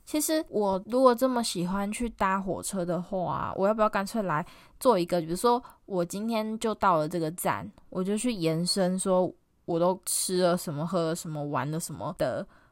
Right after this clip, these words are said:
播客企划。嗯，会想到这个企划呢，就是因为我最近就是在看 Momokoさん跟那个中田さん，中田さん就是中田敦彦啊，他非常有名的一首歌就是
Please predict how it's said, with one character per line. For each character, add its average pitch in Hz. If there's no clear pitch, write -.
播 240
客 208
企 -
划。 -
嗯， 185
会 320
想 214
到 196
这 220
个 202
企 196
划 185
呢， 165
就 175
是 -
因 175
为 165
我 160
最 196
近 185
就 165
是 180
在 170
看 165
Momoko 208
さ 180
ん 180
跟 196
那 202
个 185
中 208
田 175
さ 160
ん， -
中 240
田 233
さ 190
ん -
就 190
是 202
中 226
田 180
敦 190
彦 185
啊， 175
他 233
非 233
常 214
有 185
名 165
的 160
一 202
首 170
歌 185
就 190
是 190